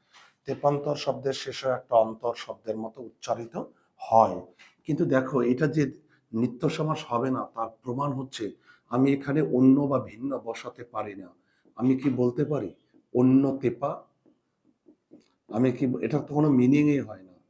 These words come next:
আমি কি বলতে পারি অন-, ভিন্ন তেপা? তেপার কোনো মিনিং নেই।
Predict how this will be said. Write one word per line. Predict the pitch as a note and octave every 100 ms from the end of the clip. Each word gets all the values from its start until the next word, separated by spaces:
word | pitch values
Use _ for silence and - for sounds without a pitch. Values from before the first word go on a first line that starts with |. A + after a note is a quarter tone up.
| _ _ _
আমি | B2 C#3
কি | - D#3+
বলতে | C3+ C3+ C#3+
পারি | D3+ C#3 A#2
অন-, | A2 B2 G#2+
ভিন্ন | - A#2 B2 C3
তেপা? | C3 B2 - D3+ - _ _ _ _ _ _ _ _ _ _ -
তেপার | C#3+ D#3 D3+
কোনো | D#3+ D3
মিনিং | B2+ A#2+ B2+ G#2
নেই। | -